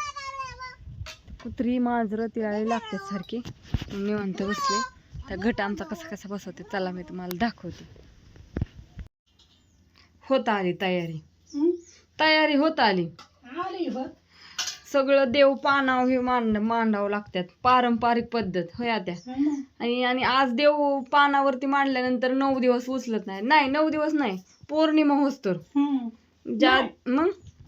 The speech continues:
Speaker 2: शिला.
Speaker 1: आत्या म्हणल्या परत झोपवायचं. तर,
Speaker 2: सुपारी,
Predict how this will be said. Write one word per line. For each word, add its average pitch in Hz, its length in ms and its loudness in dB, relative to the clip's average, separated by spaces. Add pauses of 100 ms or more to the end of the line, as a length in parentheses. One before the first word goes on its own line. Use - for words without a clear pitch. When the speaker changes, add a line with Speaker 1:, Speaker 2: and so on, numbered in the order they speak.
(120)
Speaker 2:
शिला. 349 300 -4 (520)
Speaker 1:
आत्या 269 320 2
म्हणल्या 277 280 2
परत 277 280 2
झोपवायचं. 247 720 0
तर, - 380 -20
Speaker 2:
सुपारी, 277 680 0